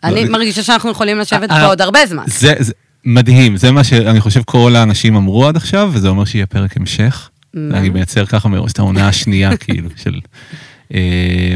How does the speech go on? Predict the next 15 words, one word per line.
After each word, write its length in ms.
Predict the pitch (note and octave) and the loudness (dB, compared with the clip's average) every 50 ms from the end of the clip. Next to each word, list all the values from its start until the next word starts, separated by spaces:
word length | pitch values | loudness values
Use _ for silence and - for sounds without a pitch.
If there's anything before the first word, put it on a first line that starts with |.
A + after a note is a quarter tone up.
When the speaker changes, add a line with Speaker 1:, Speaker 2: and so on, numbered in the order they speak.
| F2+ G2 | -4 -2
Speaker 2:
לא, 180 | G#2 A#2 B2+ A#2+ | 2 2 2 2
באמת, 300 | G2+ G2+ G#2 B2+ B2 - | 2 2 2 2 2 2
יש 120 | - F#2+ | 0 0
עוד 120 | D3+ D3+ C#3+ | 0 2 2
מלא 260 | A#2 F#2+ F#2 G#2 B2+ | 2 2 4 4 2
דברים 300 | C#3+ D3 E3+ D3+ A#2 F#2 | 2 2 2 2 0 0
שאפשר 320 | - G2+ E2+ - - F2+ | 0 -4 -4 -2 -2 -2
לדבר 380 | F2+ F2 E2+ E2+ D#2+ E2+ E2+ E2+ | 0 0 -2 -2 -2 -2 -2 0
עליהם. 340 | E2+ E2+ E2+ E2+ F2 F2+ F#2+ | 0 -2 0 0 0 0 0
אני, 100 | G2 - G#2 G#2+ G#2 _ _ _ _ _ _ _ _ _ _ - | 0 0 0 -2 -2 _ _ _ _ _ _ _ _ _ _ -2
אני 140 | A2+ A2+ A2 | 0 2 2
כן 200 | - B2+ B2+ B2 | 2 2 0 0
אשאל 240 | A#2 - G#2+ G2 F#2+ | 0 -2 -4 -4 -4
משהו 280 | F2+ F2 F2 - - | -4 -6 -6 -6 -6
לסיום. 420 | F2 E2 - - - F#2+ F#2+ F#2+ | -8 -8 -8 -8 -8 -6 -6 -6